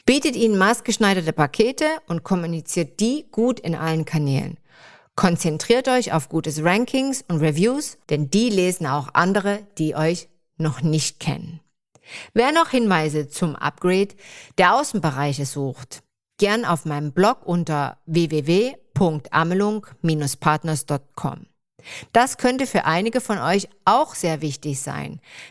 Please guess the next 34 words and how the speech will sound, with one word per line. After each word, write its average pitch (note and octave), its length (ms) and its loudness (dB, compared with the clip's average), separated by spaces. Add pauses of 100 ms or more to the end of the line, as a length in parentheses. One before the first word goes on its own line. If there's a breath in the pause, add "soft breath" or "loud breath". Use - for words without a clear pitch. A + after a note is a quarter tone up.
da E3+ 140 4
ja D#3+ 180 0
nun A3 480 0 (200)
nur F3 280 2
erstmal G3+ 420 0
die G3 120 4
Außenbereiche D#3 640 0
geöffnet, C#3+ 600 -4
äh, C#3+ 280 -4
werden D3+ 340 0
dürfen, D3 480 -2
wie F3 300 2
ich F3+ 160 2
das F3+ 260 0
schon F#3 460 0
im E3+ 120 2
Frühjahr F#3+ 600 2 (460)
erwähnt E3+ 460 -2
hatte. C#3 360 -8 (360 loud breath)
Auch F3 140 4
was F3 180 2
ihr F3+ 100 2
da F3 100 4
beachten - 420 -2
könnt F3+ 280 -2
und E3 220 -2 (460 loud breath)
wie E3+ 180 2
ihr - 300 2
euch D#3 400 -2
da D3 300 2 (400)
proaktiv F3+ 560 0
da D#3 100 0
einstellen C#3+ 540 -8
könnt. - 480 -16